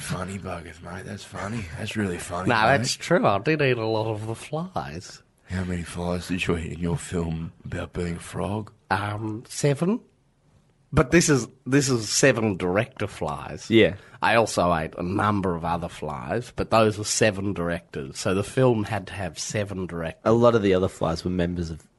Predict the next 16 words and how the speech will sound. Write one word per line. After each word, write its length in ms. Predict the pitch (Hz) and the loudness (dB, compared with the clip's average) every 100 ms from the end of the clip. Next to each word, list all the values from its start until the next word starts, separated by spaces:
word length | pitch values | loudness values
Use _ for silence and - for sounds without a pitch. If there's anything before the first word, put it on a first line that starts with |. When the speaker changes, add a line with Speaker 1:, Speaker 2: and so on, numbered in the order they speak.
| _ | _
Speaker 3:
of 140 | 92 87 | -10 -6
that 220 | 87 - | -6 -6
fly's 320 | 92 78 78 | -4 -4 -6
family. 600 | - 92 87 87 - - _ - - | -4 -4 -2 -4 -6 -12 _ -18 -6
Speaker 1:
Yeah, 200 | 87 90 | -4 -4
right, 400 | 80 85 98 101 | -6 -6 -4 -4
Speaker 2:
Yeah. 360 | 90 87 95 | -4 -2 -2
Speaker 1:
mate. 100 | 123 - - - | -4 -4 -4 0
Speaker 2:
It 80 | 110 | 2
was 200 | 113 104 | 2 0
a 20 | |
very 380 | 104 131 113 92 | 4 6 6 2
traumatic 580 | - 90 92 92 90 - | 0 -2 0 0 -2 -8
experience 840 | - - - 107 107 90 76 - | -12 -8 -2 0 0 -2 -6 -12
for 320 | - 78 76 - | -14 -10 -10 -12
him. 180 | - | -16